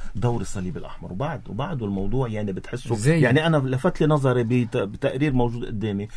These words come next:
Speaker 1: إنه حتى، عفوا على الكلمة، بعض المشاكل بين عشائر أو أي مشكلة بين، بين عيلة وعيلة أو بين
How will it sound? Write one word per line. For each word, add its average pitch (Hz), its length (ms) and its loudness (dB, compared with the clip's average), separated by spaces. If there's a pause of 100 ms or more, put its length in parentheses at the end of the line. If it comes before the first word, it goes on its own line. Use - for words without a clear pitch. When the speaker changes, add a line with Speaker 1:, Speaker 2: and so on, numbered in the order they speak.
(180)
Speaker 1:
إنه 123 140 0
حتى، 147 460 0 (380)
عفوا 135 380 2
على 107 140 -2
الكلمة، 113 440 -2 (280)
بعض 139 320 0
المشاكل 139 520 2
بين 117 240 2
عشائر 104 560 -2
أو 104 260 -4
أي 120 380 2
مشكلة 117 320 -4
بين، 104 400 0
بين 107 340 0
عيلة 113 360 0
وعيلة 107 420 0
أو 104 220 -2
بين 104 500 -2